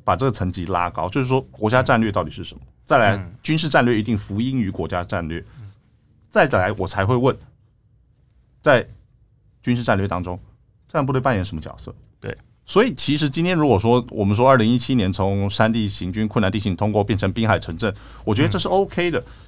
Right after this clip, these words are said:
Speaker 1: 可是我们必须要先确认一件事情，就是这个是不是随着国家的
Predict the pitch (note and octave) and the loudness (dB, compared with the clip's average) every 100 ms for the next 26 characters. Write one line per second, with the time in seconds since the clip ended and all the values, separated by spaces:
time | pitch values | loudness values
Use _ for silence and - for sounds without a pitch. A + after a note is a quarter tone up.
0 | _ - B2 C3 F3 A2 A2+ B2+ D#3 D#3 | _ 2 2 4 2 4 4 0 0 0
1 | B2+ C#3+ C#3+ D#3+ C3 A2+ G#2 G#2+ - E2 | 2 -2 -2 0 0 0 -2 -4 -6 -6
2 | B2 A2 G#2 - - - _ _ - D#3+ | -4 -4 -4 -6 -14 -20 _ _ -4 -2
3 | G#2 G2+ B2+ G2+ A2+ F#2 - - G#2+ F2+ | 0 -2 -2 -2 -2 -2 -2 -4 -4 -4
4 | G#2 A2 F#2+ - F2+ F#2 G2+ G#2+ G#2+ G#2 | -2 -2 -4 -4 -8 -6 -2 0 0 -2
5 | F#2+ | -6